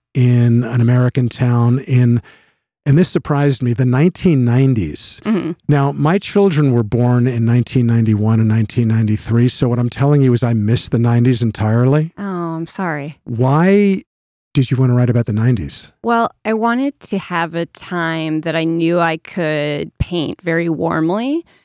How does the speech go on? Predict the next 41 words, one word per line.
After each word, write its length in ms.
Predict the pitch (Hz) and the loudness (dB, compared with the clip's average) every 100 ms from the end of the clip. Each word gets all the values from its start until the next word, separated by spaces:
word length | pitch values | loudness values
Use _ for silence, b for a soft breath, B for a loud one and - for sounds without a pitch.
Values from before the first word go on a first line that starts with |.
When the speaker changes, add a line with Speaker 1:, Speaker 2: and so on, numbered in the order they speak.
| b | b
Speaker 2:
because 680 | 208 - 190 180 180 - - - | -6 -2 -2 0 -4 -8 -14 -4
of 160 | 196 175 | -4 0
the 160 | 185 | -2
spaceship 1000 | - - - - 175 170 - - 165 165 _ | -2 -10 -18 -6 -4 -4 -6 -4 -2 -4 _
contraption 800 | - 185 - 180 - - - 180 | -4 -2 -2 -4 -4 -8 -8 -6
that's 300 | 185 175 - | -6 -8 -6
in 160 | 170 156 | -2 0
the 80 | 156 | -2
book. 440 | - 170 - - - - | -4 -4 -4 -6 -16 -6
Um, 440 | 190 170 131 139 - B B | -2 0 0 -4 -8 B B
I 60 | 190 | -2
wanted 300 | 196 202 202 | 0 -2 -4
to 80 | |
have 200 | 170 190 | -4 -6
something 800 | 170 - 175 175 180 170 165 165 | -6 -4 -4 -2 -2 -2 0 -2
pushing 420 | - 196 - 180 | -2 -4 -6 -4
against 540 | 175 160 160 156 - - | -2 -2 -4 -6 -6 -6
it 220 | 160 147 | -6 -4
that 160 | 151 135 | -6 -4
was 200 | 160 - | -6 -6
really 300 | 175 160 160 | -6 -2 -4
warm 640 | 156 151 151 156 151 151 | -2 -2 -2 -2 -4 -4
and 160 | 160 - | -4 -6
familiar 720 | 165 151 147 156 160 147 147 | -2 -2 -2 -6 -6 -6 -4
and 140 | 151 | -4
nostalgic. 680 | 147 - - - 139 - - | -4 -8 -10 -8 -8 -8 -2
Speaker 1:
And 160 | 147 135 | 0 0
before 360 | 139 156 156 | 0 2 0
we 240 | 151 147 127 | 0 -2 0
go 160 | 131 | 0
any 100 | 127 | 0
further, 320 | 120 131 120 | -2 0 0
when 140 | 113 120 | 0 -2
you 80 | 120 | -2
say 160 | 139 | -2
the 100 | 117 | -2
spaceship 600 | - - 139 139 147 120 | -6 -2 -2 0 -2 -4
contraption 680 | - 120 107 127 120 - 120 | -6 -8 -4 -2 -2 -2 -4
in 260 | 123 127 120 | -2 0 0
the 60 | |
book, 460 | 104 127 107 - - | 0 -2 -2 -8 -20